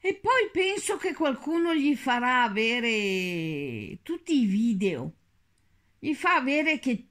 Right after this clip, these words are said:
mm, bella personcina sei, gli faccia vedere il, ehm,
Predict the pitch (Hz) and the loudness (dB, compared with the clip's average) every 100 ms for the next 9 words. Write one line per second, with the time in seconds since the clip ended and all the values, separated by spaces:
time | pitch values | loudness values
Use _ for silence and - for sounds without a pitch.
0 | 220 220 220 214 208 190 226 247 262 247 | -2 0 2 2 2 2 2 2 2 -2
1 | - 226 190 - 220 208 - - 220 196 | -2 -2 -2 -4 -2 0 0 -2 0 -2
2 | 190 - 170 156 156 - _ _ _ - | -4 -4 -4 -4 -6 -10 _ _ _ -20
3 | - 277 254 285 269 285 247 254 220 254 | -6 -2 0 0 0 0 0 0 2 2
4 | 254 240 226 214 202 196 185 190 214 202 | 4 2 2 2 0 0 -2 0 0 2
5 | 190 180 175 165 156 143 165 151 151 170 | 0 -2 -2 -2 -4 -4 -4 -4 -6 -8